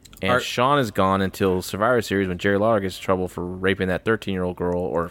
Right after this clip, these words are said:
Speaker 2: Oof.
Speaker 1: allegedly. And,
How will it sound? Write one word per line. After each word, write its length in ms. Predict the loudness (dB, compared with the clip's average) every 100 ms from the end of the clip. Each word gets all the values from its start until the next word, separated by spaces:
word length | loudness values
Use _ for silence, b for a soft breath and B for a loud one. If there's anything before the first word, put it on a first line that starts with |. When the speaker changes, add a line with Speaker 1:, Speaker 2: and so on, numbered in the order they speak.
| -4 -2
Speaker 2:
Oof. 300 | 0 0 0
Speaker 1:
allegedly. 580 | 0 0 -2 -4 -6 -10 B B B B B B -16 -2
And, 1120 | 2 2 2 2 0 0 -2 -2 -4 -8